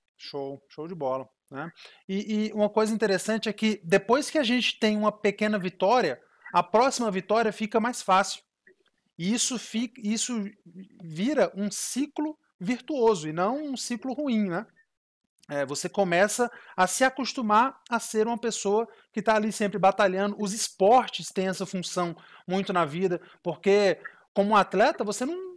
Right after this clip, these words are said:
vai ganhar todos os jogos, você não vai, vai ganhar todas as competições. Eu sempre falo sobre a importância de praticar atividade física na adolescência,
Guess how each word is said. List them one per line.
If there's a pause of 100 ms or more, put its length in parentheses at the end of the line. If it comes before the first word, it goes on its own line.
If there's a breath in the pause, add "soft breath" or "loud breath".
vai
ganhar
todos
os
jogos,
você
não
vai,
vai
ganhar
todas
as
competições. (320 soft breath)
Eu
sempre
falo
sobre
a
importância
de
praticar
atividade
física
na
adolescência,